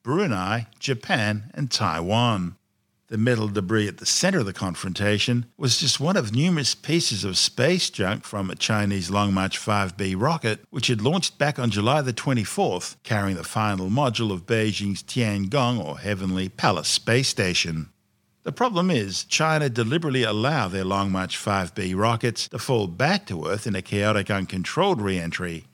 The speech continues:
unlike other nations which control the descent of their rockets, targeting a region known as Point Nemo in the southeastern Pacific Ocean, well away from populated areas and trade routes.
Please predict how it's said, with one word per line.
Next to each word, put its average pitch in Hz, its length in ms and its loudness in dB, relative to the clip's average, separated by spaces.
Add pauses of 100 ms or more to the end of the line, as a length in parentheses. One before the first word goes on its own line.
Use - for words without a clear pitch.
unlike 135 420 0
other 170 280 0
nations 107 580 0
which 104 240 -2
control 110 540 -2
the 92 100 -4
descent - 400 0
of 87 80 -4
their 90 220 -2
rockets, 117 640 0
targeting 107 500 -2
a 98 80 -2
region 110 400 0
known 107 240 2
as 92 140 0
Point 110 440 -4
Nemo 123 640 0
in 107 140 -8
the 101 80 -8
southeastern 107 840 0
Pacific 90 560 -2
Ocean, 107 500 0
well 175 240 0
away 113 340 0
from 87 200 -8
populated 98 640 0
areas 110 420 0
and 71 120 -14
trade 107 400 0
routes. 90 500 -2